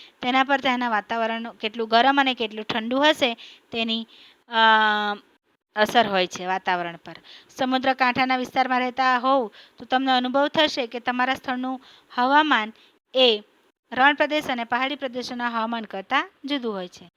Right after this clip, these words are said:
કારણ તો સૂર્ય જે, અ, સમુદ્ર કિનારાનું જે વાતાવરણ હોય, ત્યાં વાતાવરણ કેવું હોય? સમશીતોષ્ણ હોય. શાના માટે? તો તેનું વાતાવરણ ના તો બહુ ઠંડુ હોય,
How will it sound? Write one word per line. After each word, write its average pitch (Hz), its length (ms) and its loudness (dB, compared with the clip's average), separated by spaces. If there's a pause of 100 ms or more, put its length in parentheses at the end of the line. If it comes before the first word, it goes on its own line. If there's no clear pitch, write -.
(320)
કારણ 277 300 6 (240)
તો - 140 -12
સૂર્ય 277 340 -2 (100)
જે, 269 200 -4 (200)
અ, 247 140 -6 (160)
સમુદ્ર 277 440 -8
કિનારાનું 277 520 -2
જે 262 120 -8
વાતાવરણ 269 580 -2
હોય, 262 260 -4 (380)
ત્યાં 277 300 -4 (120)
વાતાવરણ 254 440 -6
કેવું 320 240 -4
હોય? 262 180 -4
સમશીતોષ્ણ 269 920 -10 (580)
હોય. 202 240 2 (260)
શાના 302 340 2
માટે? 294 400 2
તો 254 140 -14
તેનું 277 320 -2
વાતાવરણ 262 380 -2
ના 240 140 0
તો 247 140 -8
બહુ 240 140 -8
ઠંડુ 247 380 -6
હોય, 311 280 4